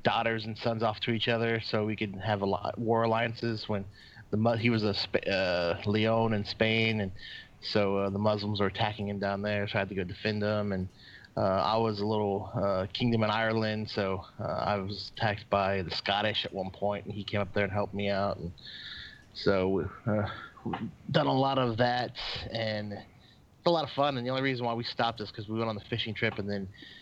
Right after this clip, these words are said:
he ended up working all week out of town, so we haven't been able to, yeah, keep it, uh, continue the game in the last week and a half,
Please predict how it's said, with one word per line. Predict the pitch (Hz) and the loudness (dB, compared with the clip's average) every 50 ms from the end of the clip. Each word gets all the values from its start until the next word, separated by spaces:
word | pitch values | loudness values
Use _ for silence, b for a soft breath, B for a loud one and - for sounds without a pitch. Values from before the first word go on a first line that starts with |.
| B B B B | B B B B
he | - 120 120 120 120 117 113 110 104 95 - - - | 0 0 2 2 2 2 2 0 0 -4 -8 -8 -4
ended | 110 110 110 107 | -2 0 2 0
up | 101 - - - 110 110 | 0 -2 -6 -8 -6 -2
working | 98 95 110 110 - - 107 104 | 0 0 0 0 0 0 0 2
all | 104 104 104 101 | 2 4 4 2
week | 104 101 - | 2 2 2
out | 104 95 | 2 2
of | 90 - | 0 0
town, | - 104 101 98 95 92 90 90 87 | 0 0 2 2 2 0 -2 -4 -4
so | - - 98 95 98 98 - - | -2 0 0 0 0 -2 -6 -6
we | - 95 98 98 98 95 - - - | -4 -2 -2 -2 -4 -6 -8 -4 0
haven't | 98 95 92 85 95 | 0 0 2 0 0
been | 95 95 | 0 0
able | 98 95 92 95 | 0 0 0 0
to, | 82 87 90 87 - - B B B B B B B B - - | 0 0 -2 -2 -6 -14 B B B B B B B B -12 -6
yeah, | - 113 110 67 65 | -4 -2 -2 -2 -2
keep | - - - 107 104 | -2 0 0 0 0
it, | - - - - | -2 -4 0 2
uh, | 90 80 73 60 60 - - - | 2 4 4 2 0 -2 -2 -2
continue | - 107 101 - 104 104 101 95 | -2 -2 0 0 2 2 4 2
the | 95 | 2
game | 87 98 98 98 95 92 | 4 4 4 4 4 2
in | 92 | 2
the | 92 92 | 4 4
last | 92 92 92 92 - | 4 4 2 0 0
week | 101 98 - | 0 2 2
and | 90 80 | 2 2
a | |
half, | 92 92 95 92 | 4 4 4 2